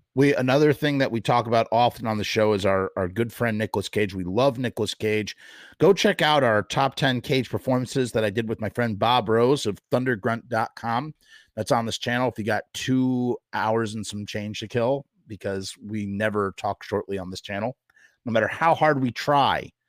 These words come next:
we can't talk short on the channel. It just doesn't work out that way. In this case, Nicolas Cage, star of so many, many memes,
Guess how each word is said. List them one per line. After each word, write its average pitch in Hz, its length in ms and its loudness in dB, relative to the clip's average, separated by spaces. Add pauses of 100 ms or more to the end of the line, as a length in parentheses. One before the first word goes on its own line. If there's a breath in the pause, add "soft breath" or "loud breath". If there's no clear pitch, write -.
(340)
we 101 80 -8
can't 127 320 -4
talk 117 240 0
short 110 240 0
on 95 100 -2
the 92 60 -10
channel. 82 300 -6
It - 60 -16
just - 240 -12
doesn't 92 380 -2
work 90 240 -6
out 87 240 -2
that 85 240 -6
way. 69 300 -10 (540 loud breath)
In 120 120 0
this 170 200 4
case, 139 280 2
Nicolas 220 380 2
Cage, 139 400 2
star 156 280 4
of 131 140 2
so 277 440 2
many, 247 500 0
many 170 480 -4
memes, 120 1000 -4